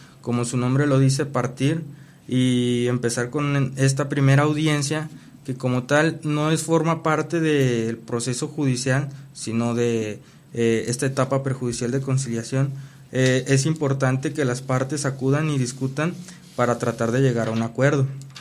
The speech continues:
Y aquí nos da lugar o abre paso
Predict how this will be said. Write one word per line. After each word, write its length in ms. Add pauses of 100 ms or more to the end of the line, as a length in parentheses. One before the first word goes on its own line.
(580)
Y 120
aquí 500
nos 300
da 320
lugar 380
o 100
abre 220
paso 420